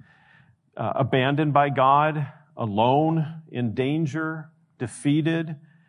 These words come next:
Maybe even you felt like God tricked you. Have you felt like saying, "Okay, God, I told, you told me what to do.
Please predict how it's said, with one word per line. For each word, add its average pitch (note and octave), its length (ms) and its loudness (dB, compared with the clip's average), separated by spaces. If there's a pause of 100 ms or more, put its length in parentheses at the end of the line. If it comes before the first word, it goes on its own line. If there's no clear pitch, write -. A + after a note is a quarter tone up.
(160)
Maybe F#3 300 2
even D3+ 320 2
you C#3 100 0
felt D3 320 -2
like A#2 240 -2
God B2 280 -2
tricked - 420 -8
you. D2+ 260 -10 (1120)
Have B2+ 140 0
you D3 80 4
felt E3 240 4
like C#3+ 180 4
saying, C#3 340 -2
"Okay, E3 320 2
God, B2+ 240 4
I A2+ 100 0
told, E3 520 -6
you D3 100 0
told F#3+ 320 0
me F#3 80 0
what E3+ 220 0
to - 100 -2
do. G2+ 540 0